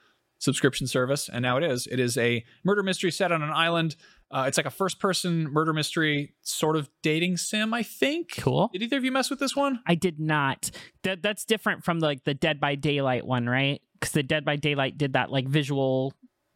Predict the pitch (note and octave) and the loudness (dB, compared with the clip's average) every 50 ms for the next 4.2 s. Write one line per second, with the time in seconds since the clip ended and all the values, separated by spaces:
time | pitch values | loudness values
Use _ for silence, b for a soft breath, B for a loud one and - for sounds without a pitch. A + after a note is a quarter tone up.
0 | _ - - - - - _ - D3 C#3 A#2+ C3+ C3 A#3+ C#4 C4+ A#3+ G#3 F3+ F3+ | _ -18 -18 -18 -20 -14 _ 0 2 2 2 2 2 2 2 2 2 0 -2 -2
1 | F#3+ G#3+ G#3+ G#3 G#3 E3+ F3+ - _ F3+ G#3 G3+ D3+ C#3 D3+ F3+ F3+ A3 G#3+ F3+ | 0 0 2 0 0 -2 -6 -12 _ 0 2 2 2 2 0 0 0 0 -2 -2
2 | C#3+ F3+ E3 D3 C#3 C3 - _ - F3+ F#3 E3+ - E3+ F#3 F#3 F#3 F#3 G3+ G3 | -2 0 0 0 -2 -4 -8 _ 2 2 2 2 0 -2 -2 -2 0 0 -2 0
3 | E3+ F3+ E3+ E3 D#3+ C#3 A2 D#3+ D#3 D3 D3 C#3 C#3 C#3 B2+ C#3 C#3+ C3 B2+ B2 | 0 0 0 0 0 0 0 -2 -2 0 0 0 0 0 2 2 2 2 2 0
4 | B2+ C3+ - | -4 -8 -10